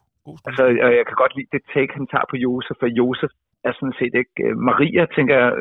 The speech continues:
Speaker 2: bliver spillet sådan, hvor jeg tænker, okay, sådan kunne Maria godt være.
Speaker 1: Mm.
Speaker 2: Men Josef, han er virkelig en spasmager.
Speaker 1: <laughs> Okay.
Speaker 2: <laughs> Jeg, jeg kan bare godt lide tanken om, at Jesus stifter, som det jo er.
Speaker 1: Mm.
Speaker 2: Øhm, han var i virkeligheden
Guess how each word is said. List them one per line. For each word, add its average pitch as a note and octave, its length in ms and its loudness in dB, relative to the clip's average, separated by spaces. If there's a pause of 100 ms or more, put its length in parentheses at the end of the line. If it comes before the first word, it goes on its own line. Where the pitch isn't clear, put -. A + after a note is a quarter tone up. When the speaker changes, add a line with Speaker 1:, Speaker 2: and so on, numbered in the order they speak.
(140)
Speaker 2:
bliver A#2 200 0
spillet C3 260 0
sådan, B2+ 180 -4 (260)
hvor - 100 -2
jeg C3 80 0
tænker, - 220 -2
okay, D#3 180 0
sådan D3 220 -8
kunne C#3+ 160 0
Maria A#2+ 260 0 (100)
godt G#2 140 0 (100)
være. F#2+ 160 0 (340)
Speaker 1:
Mm. A2+ 180 -6
Speaker 2:
Men A#2+ 80 2 (100)
Josef, D3+ 360 0 (580)
han A2 140 0
er B2 40 2 (120)
virkelig A#2+ 220 2
en A#2+ 140 -2
spasmager. B2+ 600 0
Speaker 1:
<laughs> - 40 -20 (1300)
Okay. F3+ 300 2 (140)
Speaker 2:
<laughs> D3+ 140 0
Jeg, C#3+ 140 4
jeg C3+ 100 -2
kan C#3 140 -8
bare C#3+ 160 2
godt C3+ 160 0
lide C#3+ 220 -14
tanken B2+ 240 -4
om, B2+ 120 -8
at B2+ 40 -8 (100)
Jesus C#3+ 340 -8 (340)
stifter, C3 400 0 (400)
som A#2 160 0
det G#2+ 140 -4
jo A2 40 2 (120)
er. A2+ 60 -2 (340)
Speaker 1:
Mm. A#2+ 180 -6 (460)
Speaker 2:
Øhm, A2 420 0 (920)
han G#2+ 140 2
var C3+ 80 4
i A#2+ 120 0
virkeligheden B2+ 340 0